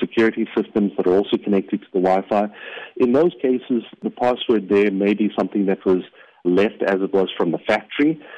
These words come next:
So in some cases, it's, the username is admin and the password is also admin. And this allows really free access for any bad people to be able to take a look inside your network,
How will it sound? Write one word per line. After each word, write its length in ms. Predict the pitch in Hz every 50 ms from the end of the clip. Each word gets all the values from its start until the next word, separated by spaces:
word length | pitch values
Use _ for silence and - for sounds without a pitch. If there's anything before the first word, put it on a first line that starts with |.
| - - -
So 100 | - 95
in 160 | 90 90 90 - -
some 140 | 92 90
cases, 380 | 87 - 98 87 - - 95 82
it's, 240 | - 92 82 - - -
the 60 | - 92
username 640 | 85 90 98 101 90 101 90 90 87 87 87 85 82
is 80 | 78 - -
admin 560 | - - - 95 98 101 104 104 104 104 101 - - 90
and 200 | 85 82 85 85
the 60 | 90
password 520 | - - 104 104 104 - - - 104 90
is 120 | 90 82 95
also 320 | 92 107 104 - 117 101
admin. 420 | - 92 101 95 101 107 107 113 - - - - - - -
And 140 | - 110 120
this 160 | 139 143 -
allows 400 | - 160 151 143 143 143 131 - -
really 260 | - 139 160 151 135 - - -
free 220 | - 165 160 151 -
access 480 | - 117 120 - - - - 98 92 - - - -
for 80 | - 113
any 160 | 110 120 127 113
bad 360 | 90 - 90 90 98 98 -
people 400 | - 98 90 - 92 90 87 90
to 560 | - _ _ _ _ _ _ - - - -
be 80 | 92 92
able 160 | 92 95 90
to 100 | - -
take 220 | - 107 95 -
a 20 | 101
look 220 | 90 101 - -
inside 380 | 101 90 - - 101 92 87 -
your 100 | 95 87
network, 420 | 87 101 104 - - 107 104 101